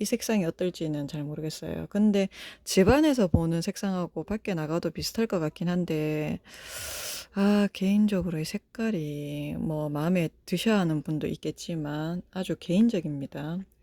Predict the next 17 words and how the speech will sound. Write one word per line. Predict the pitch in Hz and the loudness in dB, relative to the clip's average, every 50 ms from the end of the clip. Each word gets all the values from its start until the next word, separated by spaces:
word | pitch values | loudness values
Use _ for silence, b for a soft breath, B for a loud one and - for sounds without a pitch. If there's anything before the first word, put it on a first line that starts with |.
| _ _ _ _ _ _ | _ _ _ _ _ _
개인적으로 | - - 175 175 185 196 190 175 156 - 160 - - | -6 -2 0 2 2 2 2 0 -2 -2 -4 -4 -4
이 | - | -4
색깔은 | 165 - 175 - - 170 170 170 156 - | -6 -6 -8 -8 -8 -8 -6 -6 -4 -4
마음에 | - - 160 165 - - | -4 -4 -4 -4 -4 -6
안 | - - | -6 -8
드네요. | - 156 151 151 151 147 151 160 - B B B B B B B B B B B B B B B - | -8 -6 -6 -4 -4 -4 -6 -8 -12 B B B B B B B B B B B B B B B -8
아예 | - 180 180 165 156 156 - | -4 -2 0 0 0 -2 -4
보라색으로 | - 156 165 180 190 - 190 170 160 151 - 147 147 143 147 156 - - _ _ _ _ | -2 0 0 0 0 0 -2 -4 -4 -4 -4 -4 -2 -2 -2 -4 -4 -6 _ _ _ _
가든지 | - - 160 - 180 180 180 175 165 - - 147 143 - - - - 165 - - _ B B B B B B B B B B B B - - | -6 -4 0 2 4 4 4 4 2 -2 -4 -6 -4 -4 -4 -6 -6 -8 -10 -16 _ B B B B B B B B B B B B -14 -8
아니면 | - 156 160 160 160 151 160 | -4 -2 -2 0 0 -2 -2
하얀 | 160 180 180 175 175 175 | -2 0 2 2 2 2
계통이 | 190 208 - - - 170 160 156 151 | 0 -2 2 2 2 2 2 0 -4
더 | - - 156 | -8 -10 -8
나았을 | 147 160 170 175 175 - - 165 | -8 -6 -6 -6 -8 -8 -12 -14
것 | - 165 151 | -14 -14 -14
같은데, | 156 - _ - - 170 165 - 156 151 156 156 156 160 165 175 175 - _ _ _ _ _ _ _ _ _ _ B B B B B B B B B B B B B B B B B B B _ _ _ | -14 -14 _ -14 -12 -12 -10 -10 -10 -8 -8 -8 -8 -8 -8 -10 -10 -12 _ _ _ _ _ _ _ _ _ _ B B B B B B B B B B B B B B B B B B B _ _ _
하여튼 | - 185 165 - _ _ - - 160 156 151 156 165 170 185 | -14 -12 -12 -12 _ _ -12 -10 -8 -8 -6 -8 -8 -10 -12